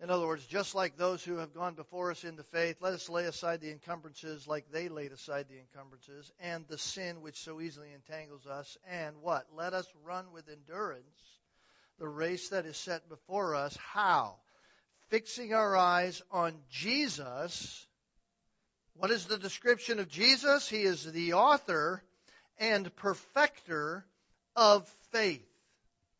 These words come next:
In other words, he's the one who began it, he's the one who granted it to you, and he's the one who keeps you and perfects it all along. He is the author and the perfecter of faith,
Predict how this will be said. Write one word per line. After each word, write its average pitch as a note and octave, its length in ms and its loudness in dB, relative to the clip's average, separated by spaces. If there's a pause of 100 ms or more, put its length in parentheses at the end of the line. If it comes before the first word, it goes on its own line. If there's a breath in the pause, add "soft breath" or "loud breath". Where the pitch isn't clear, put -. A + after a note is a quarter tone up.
(520 soft breath)
In G#3 120 2
other G#3 160 10
words, G3 240 6
he's A#3+ 180 2
the A3+ 100 6
one G#3+ 220 8
who G3 160 4
began F#3 540 4
it, D4 180 12
he's G3 240 2
the G3 80 -4
one G3 180 6
who F#3+ 120 2
granted F#3 580 4
it G3 180 4
to A#3 160 2
you, C4 300 4
and A#3 140 6
he's G#3+ 200 0
the A3 100 2
one G#3+ 200 8
who F#3+ 140 2
keeps A#3 420 -2
you A#3 140 6
and A3 120 6
perfects A3 520 2
it G#3+ 100 4
all G3+ 320 8
along. G#3 400 8 (260 soft breath)
He A#3 120 2
is G3+ 180 6
the G3+ 160 4
author A3 500 12
and G3+ 160 4
the G3 80 2
perfecter G#3+ 680 2
of F#3+ 160 6
faith, F3+ 340 2